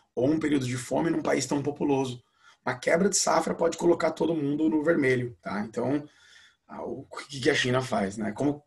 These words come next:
comida é barato, eles vão às compras. Ah, Brasil, me dá aqui seu, seu arroz, me dá aqui sua soja, me dá aqui seu não sei o quê, me dá aqui sua carne, me dá aqui seu isso,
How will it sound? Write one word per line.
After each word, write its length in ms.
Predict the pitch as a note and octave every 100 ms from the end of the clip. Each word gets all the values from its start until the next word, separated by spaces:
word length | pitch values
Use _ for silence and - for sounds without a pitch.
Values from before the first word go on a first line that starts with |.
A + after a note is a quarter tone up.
| - -
comida 300 | D3 B2+ D3+
é 20 |
barato, 560 | - A#2+ B2 A3 - B2 -
eles 140 | F3 B2+
vão 100 | C3
às 100 | -
compras. 520 | F3+ B2+ B2 - _ _ _ _ _
Ah, 240 | C3 B2+
Brasil, 340 | G2+ B2+ A#2+ C#3
me 120 | A#2+
dá 100 | B2+
aqui 240 | - C#3+
seu, 400 | - - A#2 - -
seu 240 | - C3+
arroz, 360 | A2+ A#2+ D#3 D3
me 120 | B2
dá 100 | B2
aqui 180 | A#2+ A#2
sua 160 | - A#2
soja, 480 | - A#2+ C3+ B2+
me 80 | B2
dá 100 | B2
aqui 180 | A#2+ B2
seu 100 | B2+
não 80 | B2
sei 140 | A#2+
o 20 |
quê, 320 | - B2+ D3 - - - -
me 60 | -
dá 80 |
aqui 160 | A#2 -
sua 180 | A#2+ B2
carne, 380 | - A#2+ C#3 B2+
me 80 |
dá 80 | A#2+
aqui 220 | B2 -
seu 240 | A2+ A#2+ A#2
isso, 340 | C#3+ - F#3+